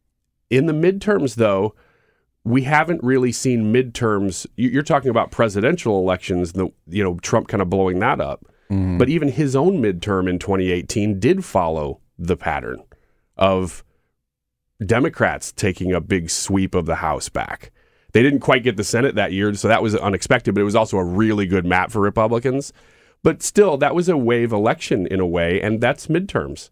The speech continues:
Speaker 1: The midterms tend to be that way. So let me go back to feel. Let me go
Speaker 2: Okay.
Speaker 1: back to the four-letter word here
Speaker 2: Mm-hmm.
Speaker 1: and say, and I, actually,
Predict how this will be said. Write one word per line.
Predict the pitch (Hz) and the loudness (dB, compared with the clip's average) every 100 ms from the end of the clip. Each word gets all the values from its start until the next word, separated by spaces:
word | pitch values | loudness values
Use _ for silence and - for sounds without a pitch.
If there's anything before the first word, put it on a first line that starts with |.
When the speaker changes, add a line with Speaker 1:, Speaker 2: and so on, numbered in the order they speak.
| _ | _
Speaker 1:
The | 113 | -2
midterms | 127 165 170 143 135 - _ | 0 0 0 -2 -4 -12 _
tend | 123 135 151 | -2 0 0
to | |
be | 135 170 | -2 0
that | 170 65 | 0 -2
way. | 71 52 - _ _ _ _ _ _ - | -4 -8 -12 _ _ _ _ _ _ 0
So | 185 170 | 2 4
let | 127 160 190 | 2 0 2
me | 175 | 0
go | 165 | 0
back | 139 131 - | 2 0 -2
to | 117 | -6
feel. | - 123 85 - - - | -2 -2 -2 -6 -10 -2
Let | 107 | 0
me | |
go | 127 | 2
Speaker 2:
Okay. | 123 | 2
Speaker 1:
back | 151 | 2
to | 139 | 2
the | 104 | 0
four-letter | - 104 98 90 | 0 2 2 2
word | 98 107 92 | 2 0 -2
here | 82 76 - - | -4 -6 -6 -4
Speaker 2:
Mm-hmm. | 98 104 104 - | -2 -2 -4 -2
Speaker 1:
and | 104 107 | -2 0
say, | - 110 98 95 95 | 0 2 2 0 0
and | 120 | 2
I, | 135 - 120 | 2 0 -2
actually, | 123 - 104 | -4 -4 -4